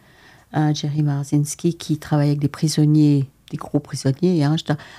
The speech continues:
avec toutes ces entités qui parlent, qui les voient, et cetera, à les isoler, à rentrer en relation pour pouvoir libérer ça. Et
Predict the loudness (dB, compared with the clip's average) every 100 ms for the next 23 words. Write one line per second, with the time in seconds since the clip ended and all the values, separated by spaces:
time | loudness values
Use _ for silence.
0 | -4 0 0 0 0 -2 0 2 4 2
1 | 2 -2 0 0 -2 0 0 0 0 2
2 | 0 0 2 2 4 2 4 2 2 2
3 | 2 0 -4 -6 -2 -2 0 -2 -2 -4
4 | -10 -6 2 4 4 2 2 2 2 4
5 | 6 6 6 6 4 0 -4 -2 0 0
6 | -4 _ -20 _ 0 0 2 0 2 2
7 | 2 2 2 0 0 0 0 -4 -2 0
8 | 4 4 4 2 0 0 -2 -2 -2 -4
9 | -6 -20 -4 -2 0